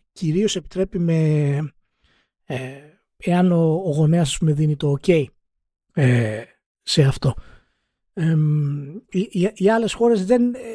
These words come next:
είναι, είτε έχουνε, από αυτές που είπα, είτε έχουνε κάποιους νόμους, ε,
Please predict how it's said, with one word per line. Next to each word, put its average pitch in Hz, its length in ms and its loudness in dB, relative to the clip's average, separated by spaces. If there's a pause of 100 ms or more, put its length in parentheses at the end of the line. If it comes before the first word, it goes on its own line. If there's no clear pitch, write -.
(220)
είναι, 220 380 2 (360)
είτε 220 280 2
έχουνε, 170 600 2
από 175 140 -10
αυτές 160 200 -10
που - 100 0
είπα, 175 160 0
είτε 185 180 0
έχουνε 160 260 0
κάποιους 143 340 -4
νόμους, 127 580 0
ε, 120 440 -4